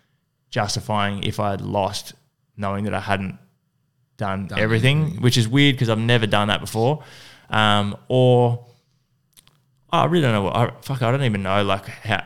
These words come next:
Speaker 1: like, why it was that way. That, you know, that time of the year as well, it was, it was, the fight was in December.
Speaker 2: Yeah.
Speaker 1: So,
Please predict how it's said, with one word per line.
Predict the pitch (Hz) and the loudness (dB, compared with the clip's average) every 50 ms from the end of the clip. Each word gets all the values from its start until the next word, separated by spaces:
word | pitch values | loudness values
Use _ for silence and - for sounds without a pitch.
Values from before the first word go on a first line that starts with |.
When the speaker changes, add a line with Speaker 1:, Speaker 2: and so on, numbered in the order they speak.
| - - | -10 -12
Speaker 1:
like, | - 104 98 | -10 -10 -10
why | 92 101 104 101 98 98 101 | -8 -6 -4 -2 0 2 0
it | 98 | 0
was | 101 95 | -2 -2
that | 110 104 87 80 | -2 -4 -2 -2
way. | 98 101 98 98 92 - | 0 0 0 0 -2 -2
That, | 90 113 104 - | -2 -4 -4 -2
you | 107 110 | -4 -4
know, | 101 | -2
that | 107 113 107 - | -2 -2 -2 -2
time | - 117 110 104 | 0 0 0 0
of | 95 | -2
the | 95 98 | -2 -2
year | 101 104 98 | -2 -2 -2
as | 98 92 | -4 -4
well, | 95 98 98 101 101 | -4 -2 0 0 0
it | 98 | -2
was, | 85 98 92 92 - - - | -4 -6 -6 -6 -8 -8 -8
it | - | -6
was, | 107 104 101 95 90 | -6 -6 -6 -8 -8
the | 107 101 | -6 -2
fight | - 110 95 | -2 0 0
was | 104 104 | 0 -4
in | 104 98 | -4 -4
December. | 95 - - 101 101 104 113 131 143 | -4 -4 -4 -4 -2 -2 -2 -2 -2
Speaker 2:
Yeah. | 135 | -2
Speaker 1:
So, | 127 - 104 101 98 104 98 | -2 0 0 2 2 0 -2